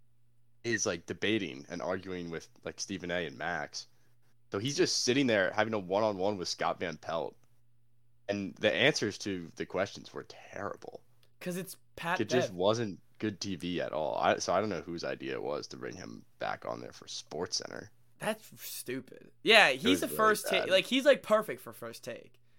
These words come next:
Speaker 1: Yeah,
Speaker 2: He's,
Speaker 1: right.
Speaker 2: he's gonna
Speaker 1: 'Cause you get,
Speaker 2: yell,
Speaker 1: like, the
Speaker 2: he's
Speaker 1: cool
Speaker 2: gonna
Speaker 1: clips and
Speaker 2: Yeah.
Speaker 1: stuff, but not SportsCenter.
Speaker 2: No,
Speaker 1: Didn't
Speaker 2: he
Speaker 1: make any sense. It was actually pretty hard to watch.
Speaker 2: <laughs> Not surprised.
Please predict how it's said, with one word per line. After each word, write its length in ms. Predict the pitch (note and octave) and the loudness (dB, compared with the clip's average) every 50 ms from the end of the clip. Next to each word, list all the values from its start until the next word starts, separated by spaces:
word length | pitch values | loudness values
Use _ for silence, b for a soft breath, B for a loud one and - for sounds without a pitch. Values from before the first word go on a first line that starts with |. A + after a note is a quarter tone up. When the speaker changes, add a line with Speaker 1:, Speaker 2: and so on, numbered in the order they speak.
| - - - - | -20 -20 0 6
Speaker 1:
Yeah, 220 | C#3+ A#2+ - - - - | 6 6 6 4 0 -4
Speaker 2:
He's, 80 | - | -4
Speaker 1:
right. 120 | - - D3 | -4 -2 -2
Speaker 2:
he's 100 | D3+ D3 | -4 -2
gonna 120 | E3 D#3 | -2 0
Speaker 1:
'Cause 80 | C#3 C#3 | 4 6
you 60 | F3 | 8
get, 180 | G3 G3+ G3+ G3 | 10 10 10 10
Speaker 2:
yell, 140 | F#3+ F#3 F3+ F3 | 10 10 10 8
Speaker 1:
like, 100 | E3 E3 | 6 2
the 60 | - | 0
Speaker 2:
he's 80 | D3 D#3 | 4 6
Speaker 1:
cool 140 | F3 D#3 C#3+ | 6 6 6
Speaker 2:
gonna 80 | - | 2
Speaker 1:
clips 440 | - C#3 C3+ B2+ A#2+ A#2+ A#2 - - B2 | 4 8 8 10 10 8 6 4 2 0
and 80 | A2 A2 | 0 0
Speaker 2:
Yeah. 40 | - | 0
Speaker 1:
stuff, 460 | - - G#2+ G#2 G#2 G2+ G2+ - - - | 4 6 6 8 6 6 2 -2 -6 -4
but 300 | - F2 E2+ E2+ D#2 - - - - - - - - - - - - | 0 0 0 0 0 -4 -10 -18 -20 -20 -20 -20 -20 -20 -20 -10 -6
not 160 | B2+ C#3+ C#3 - | -4 -2 0 0
SportsCenter. 760 | - - - F2 G#2+ A#2 - - - - - B1+ D#2+ F#2 - - - - | -2 -2 0 -2 -2 -2 -2 -4 -6 -6 -6 -4 -6 -6 -6 -10 -12 -10
Speaker 2:
No, 200 | C#3 E3+ F3 C#3 A2+ | -8 -8 -8 -8 -2
Speaker 1:
Didn't 60 | A2+ | 0
Speaker 2:
he 60 | A#2 C#3 | 2 4
Speaker 1:
make 200 | D3+ A#2+ - - | 4 4 4 2
any 180 | D#2+ D#2+ - - | 0 -2 -2 -4
sense. 220 | - - C2+ - | -4 -4 -4 -2
It 80 | - F#2+ | 0 2
was 120 | G#2+ G#2+ | 4 8
actually 300 | A#2 B2 D#3 D#3 - - D#2+ F2 - | 10 10 10 8 6 0 -4 -6 -6
pretty 160 | - G2+ F2 | -4 -4 -2
hard 180 | E2 E2+ D#2+ C#2+ | 0 -2 -2 -2
to 60 | B1+ | -2
watch. 460 | C#2 D#2 D#2 C#2 A1+ - - - - - - - - - - | -2 0 0 0 -2 -6 -10 -16 -20 -20 -20 -20 -20 -20 -16
Speaker 2:
<laughs> 760 | - - - - - - - - - - - - - - - | -12 -10 -8 -6 -6 -8 -10 -12 -14 -18 -20 -20 -20 -14 -8
Not 240 | C3+ C3+ C#3 D#3 - | -4 -2 -2 -2 -2
surprised. 520 | - C#3+ - B2 A#2+ A2 F#2+ - - - | -6 -6 -4 -2 -2 -2 -4 -8 -14 -20